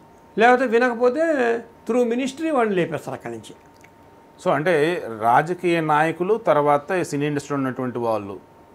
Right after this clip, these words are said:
Speaker 2: వీళ్ళు కలగలిపి ఇదంతా కూడా చేస్తున్నారు.
Speaker 1: అంతా డ్రామా నడిపిస్తున్నారు.
Speaker 2: ఇప్పుడు మరి మహారాష్ట్రలో కూడా ఒక రకంగా అంతేనా?
Speaker 1: అంతే, అంతే. మహారాష్ట్ర కూడా అంతే అది.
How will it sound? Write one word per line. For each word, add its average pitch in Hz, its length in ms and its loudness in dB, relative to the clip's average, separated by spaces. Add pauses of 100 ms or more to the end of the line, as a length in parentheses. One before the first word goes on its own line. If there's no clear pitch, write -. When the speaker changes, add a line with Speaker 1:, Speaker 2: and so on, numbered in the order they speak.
(120)
Speaker 2:
వీళ్ళు 131 200 -2
కలగలిపి 147 540 0
ఇదంతా 139 360 -2
కూడా 160 120 0
చేస్తున్నారు. 190 260 2
Speaker 1:
అంతా 208 180 0
డ్రామా 190 340 2
నడిపిస్తున్నారు. 151 500 -4
Speaker 2:
ఇప్పుడు - 540 -8
మరి 135 120 0
మహారాష్ట్రలో 170 640 4
కూడా 165 140 4
ఒక 143 60 2
రకంగా 139 220 -2
అంతేనా? 151 340 -4 (120)
Speaker 1:
అంతే, 247 180 0
అంతే. 202 380 -2 (220)
మహారాష్ట్ర 214 340 0
కూడా 254 140 -2
అంతే 160 240 -6
అది. - 160 -14